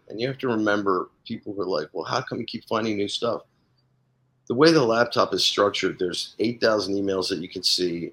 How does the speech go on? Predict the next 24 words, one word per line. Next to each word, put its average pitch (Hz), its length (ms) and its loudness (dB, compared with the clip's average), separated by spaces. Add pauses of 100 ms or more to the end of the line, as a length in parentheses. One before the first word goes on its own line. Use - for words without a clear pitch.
(140)
and 92 160 -4
there 95 100 0
are 92 60 0
a - 40 -4
hundred 120 400 0
and 82 160 -2
twenty 104 440 -2
thousand 85 500 -2
emails 90 380 -4
that 90 160 -4
you 82 80 -8 (120)
can't 98 240 0
see, - 400 -2
and 92 120 -6
you 90 80 -6
can 95 180 -6 (140)
only 110 340 4
find 92 500 -2
with 87 340 -2 (120)
a 90 80 -8
w-, 87 200 -8 (180)
word 104 300 2
search, - 580 -4 (120)
right? 90 280 -2